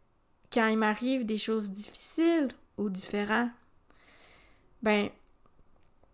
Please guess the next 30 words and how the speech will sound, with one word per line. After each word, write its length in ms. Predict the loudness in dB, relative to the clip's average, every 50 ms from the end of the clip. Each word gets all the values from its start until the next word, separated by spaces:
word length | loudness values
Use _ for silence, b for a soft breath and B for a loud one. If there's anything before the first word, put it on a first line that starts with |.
| _ -20 -20 -20 _ _ -20 -20 -20 -20 _ _ _ _ -20
je 100 | -10 2
garde 300 | 8 10 12 12 10 8
confiance 520 | 6 2 2 2 4 4 6 6 4 2 0
que 380 | -2 0 2 2 2 0 -2 -4 -10 -18 _ _ _ _ -10
si 760 | -6 -4 -2 -2 -2 -2 0 2 2 4 4 2 0 -2 0 2
il 100 | 4 4
arrive 240 | 4 4 2 0
ça 140 | 0 2 2
dans 160 | 4 4 4
ma 160 | 4 4 2 2
vie, 340 | 2 0 0 0 -2 -4 -6 _
c'est 220 | -12 -6 -4 -2
parce 220 | 0 0 0 -2 -2
que 140 | -2 -2 0
j'avais 300 | 2 2 2 0 0 0
besoin 380 | 0 0 0 0 -2 -4 -4 -6 -10 -20 -14 -8
de 100 | -6 -4
ça 220 | -4 -4 -4 -4
dans 120 | -2 -2 -2
ma 140 | -2 -4 -4
vie. 240 | -4 -4 -6 -6 -6 b b b b b b b b b b b b b b b b b -20 -20 _ _ _ _ _ _ -14 -2
D'accueillir. 880 | 2 4 4 4 4 2 2 4 4 4 2 2 0 0 0 -2 -4 -8 -10 B B B B B B B -20 -20 -20 -20 -20 -20 -20 -20 -20 -20 -20 -20 -20 -20 _ -6
Faire 160 | -2 -2 0 0
attention 420 | 0 0 0 0 0 -2 -4 -4
de 80 | -4 0
pas 180 | 2 2 2
être 80 | 2 0
dans 120 | 0 -2
la 80 | -2 -2
toxi-, 420 | -2 -2 -2 -2 -4 -6 -6 -10